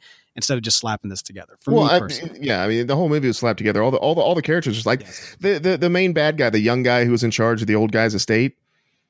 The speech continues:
Speaker 2: Uh, like,
Speaker 1: Yeah.
Speaker 2: where, where was he? You know, he was just made up for the plot, and the old guy was made up for the plot,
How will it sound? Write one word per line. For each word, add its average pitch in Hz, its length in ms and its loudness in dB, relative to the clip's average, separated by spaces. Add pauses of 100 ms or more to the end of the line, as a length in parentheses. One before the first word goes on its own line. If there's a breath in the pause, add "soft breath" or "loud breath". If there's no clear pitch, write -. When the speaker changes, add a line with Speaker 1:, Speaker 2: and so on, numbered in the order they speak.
(240)
Speaker 2:
Uh, 98 480 2
like, 107 160 0
Speaker 1:
Yeah. 113 60 -4
Speaker 2:
where, 101 400 -2
where 131 240 0
was 139 160 0
he? 147 80 2
You 104 160 2
know, 104 80 2
he 120 100 2
was 131 100 0
just 113 120 -2
made 101 280 2
up 98 140 0
for 110 80 -2
the 95 60 0
plot, 95 480 0
and 101 320 0
the 98 60 2
old 117 180 2
guy 117 120 2
was 110 140 0
made 113 160 2
up 104 100 2
for - 80 -4
the 104 80 0
plot, 104 440 2